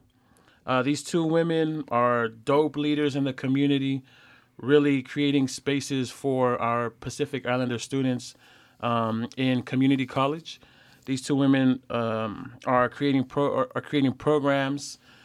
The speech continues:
uh, for, uh, our Islander youth at El Camino College. Uh, they recently just initiated the Mana program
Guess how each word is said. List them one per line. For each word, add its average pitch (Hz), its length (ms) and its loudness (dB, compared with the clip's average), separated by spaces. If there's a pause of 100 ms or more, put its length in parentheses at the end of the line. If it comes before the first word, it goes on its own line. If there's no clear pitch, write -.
(340)
uh, 120 340 -2
for, 135 680 2 (1040)
uh, 113 360 -4
our - 180 0
Islander 147 420 2
youth 143 480 -4 (680)
at 135 220 2
El 143 120 0
Camino 160 380 0
College. 139 640 -2 (160)
Uh, 127 120 -4
they 127 140 -2
recently 131 540 -4
just 127 300 -6
initiated 127 600 -2
the 120 80 0
Mana 131 300 2
program 117 640 -4